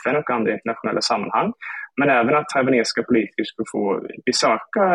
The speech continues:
Europa och tala med sina europeiska, eh, med sina europeiska motparter.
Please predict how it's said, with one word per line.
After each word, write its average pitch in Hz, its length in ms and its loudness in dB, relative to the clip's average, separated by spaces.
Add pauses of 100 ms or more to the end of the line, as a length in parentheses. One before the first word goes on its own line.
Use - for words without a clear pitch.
(200)
Europa - 380 -2 (100)
och - 60 -14 (140)
tala 147 340 4
med 131 140 2
sina 117 160 0
europeiska, 101 680 0 (520)
eh, 98 480 -6 (260)
med 113 100 -8
sina 110 160 -2
europeiska 113 480 0
motparter. - 580 -2